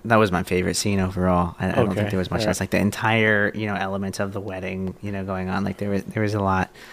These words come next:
Speaker 1: um, a lot
Speaker 2: You
Speaker 1: going
Speaker 2: know,
Speaker 1: on there.
Speaker 2: if I had to choose runner-ups, I would say the scene with Grace and Tommy in the church.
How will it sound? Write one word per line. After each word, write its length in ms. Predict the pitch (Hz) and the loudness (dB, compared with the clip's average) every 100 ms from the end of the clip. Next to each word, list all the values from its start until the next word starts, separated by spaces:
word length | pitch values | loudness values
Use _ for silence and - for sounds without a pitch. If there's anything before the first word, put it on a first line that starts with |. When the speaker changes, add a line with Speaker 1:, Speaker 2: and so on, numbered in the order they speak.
| - - - - - - | -20 -20 -20 -20 -12 -2
Speaker 1:
um, 520 | 95 90 87 82 - - - | 2 4 4 2 -2 -10 -2
a 60 | 113 | 2
lot 140 | 95 | 6
Speaker 2:
You 80 | 220 | 8
Speaker 1:
going 180 | 170 143 | 10 10
Speaker 2:
know, 60 | |
Speaker 1:
on 80 | 87 | 8
there. 180 | 90 87 - - - - - _ _ | 0 -2 -8 -20 -20 -20 -20 _ _
Speaker 2:
if 160 | - 165 | 4 8
I 40 | |
had 180 | 185 202 | 10 8
to 60 | 185 | 8
choose 220 | 196 156 | 6 8
runner-ups, 500 | 143 143 135 147 143 | 10 10 12 10 10
I 60 | 127 | 6
would 160 | 117 | 6
say 180 | - 120 | 6 6
the 100 | 113 | 6
scene 220 | - 123 117 | 4 4 4
with 120 | 107 | 4
Grace 320 | 113 113 - | 6 6 4
and 100 | 110 | 0
Tommy 280 | 110 107 110 | 2 2 2
in 60 | 107 | 2
the 40 | |
church. 520 | 104 123 127 143 - | 2 4 4 4 -8